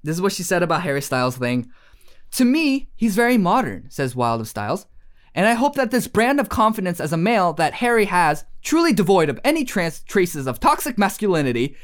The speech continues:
is indicative of his generation and therefore the future of the world. I think he is in many ways championing that, spear-, spearheading that."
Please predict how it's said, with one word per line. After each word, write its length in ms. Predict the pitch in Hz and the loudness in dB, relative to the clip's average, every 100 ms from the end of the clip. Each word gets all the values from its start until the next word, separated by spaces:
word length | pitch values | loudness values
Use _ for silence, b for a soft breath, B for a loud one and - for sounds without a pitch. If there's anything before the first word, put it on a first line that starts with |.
| B | B
is 160 | 170 165 | -2 2
indicative 540 | 190 151 277 320 320 | 2 4 2 2 0
of 180 | 185 180 | 0 2
his 200 | 240 254 | 0 2
generation 580 | 220 190 160 135 175 156 | 0 2 2 0 0 -2
and 160 | 143 | 2
therefore 380 | 175 233 226 214 | 2 2 2 0
the 80 | 160 | 0
future 400 | - 208 214 208 | -2 -2 2 0
of 80 | 156 | 0
the 80 | |
world. 340 | 143 135 101 - - - b b b b | 0 0 -2 -6 -18 -20 b b b b
I 100 | 185 | -2
think 200 | 240 302 | 0 0
he 80 | 302 | 2
is 120 | 262 | 2
in 100 | 220 | 2
many 220 | 233 311 | 2 2
ways 240 | 294 262 254 | 0 0 0
championing 460 | 240 220 226 214 | -2 0 0 0
that, 240 | 180 175 - | 0 0 -4
spear-, 460 | - 220 214 180 - | -2 0 0 -2 -6
spearheading 580 | - 233 226 156 135 110 | -8 -2 0 0 -2 -2
that." 220 | 101 | -6